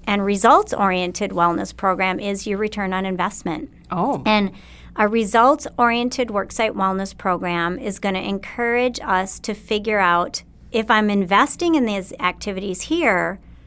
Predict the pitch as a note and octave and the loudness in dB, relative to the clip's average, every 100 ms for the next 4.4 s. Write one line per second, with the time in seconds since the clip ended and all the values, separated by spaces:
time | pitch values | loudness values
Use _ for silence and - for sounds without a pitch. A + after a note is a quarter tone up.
0 | - - - G#3 G3 F#3 E3+ D#3 D#3+ G#3 | -20 -18 -6 -2 0 -2 -4 -6 -4 -2
1 | B3 C4 C#4+ C4 C#4+ D4 D4 - - G3 | 0 0 0 2 4 2 -2 -10 -8 -6
2 | G#3 G3 E4+ F#4 F#3+ - - - - - | -6 -6 -2 0 -2 -4 -14 -20 -20 -20
3 | - - - A3 A#3 B3 A#3 A#3 B3+ B3 | -20 -20 -4 0 2 4 4 2 0 -2
4 | - A#3 A3+ | 0 0 0